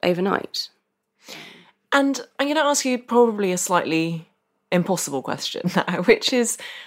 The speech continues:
Speaker 2: at what stage did you feel that you saw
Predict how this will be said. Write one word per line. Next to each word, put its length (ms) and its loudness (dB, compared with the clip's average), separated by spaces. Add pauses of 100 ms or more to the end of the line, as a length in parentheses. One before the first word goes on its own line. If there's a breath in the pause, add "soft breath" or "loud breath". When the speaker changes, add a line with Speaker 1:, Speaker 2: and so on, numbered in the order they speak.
(140)
Speaker 2:
at 160 2
what 260 2
stage 440 2
did 160 -2
you 220 -4
feel 440 2
that 180 0
you 220 -2
saw 440 0